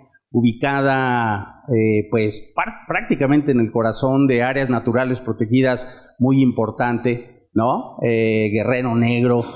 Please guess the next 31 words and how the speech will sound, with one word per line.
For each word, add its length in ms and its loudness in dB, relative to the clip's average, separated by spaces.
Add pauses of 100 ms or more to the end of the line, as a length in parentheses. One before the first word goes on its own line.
(300)
eh, 280 0
en 100 2
fin, 260 0
todo 260 2
lo 180 0
que 80 0
implica 840 0 (240)
la 100 0
reserva 520 -2
de 100 2
la 120 2
biosfera 960 0
correspondiente, 1040 0 (440)
eh, 340 2
el 120 2
gobierno 400 2
mexicano 560 0
tenía 260 4
un 140 2
proyecto 580 2
para 200 0
ampliar 460 0
la 120 2
salinera 560 2
de 80 0
San 260 2
Ignacio. 460 0 (520)
Hay 140 2
una 560 2
empresa 800 -2
pública 760 0